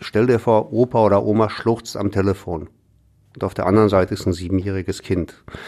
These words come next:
Aber ich glaube, da sind auch die Großeltern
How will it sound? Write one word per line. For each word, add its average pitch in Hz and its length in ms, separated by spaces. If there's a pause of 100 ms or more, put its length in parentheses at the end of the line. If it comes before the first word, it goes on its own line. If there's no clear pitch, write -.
(320)
Aber 101 160
ich - 160
glaube, 98 340
da 87 100
sind - 220
auch - 140
die 90 80
Großeltern 82 720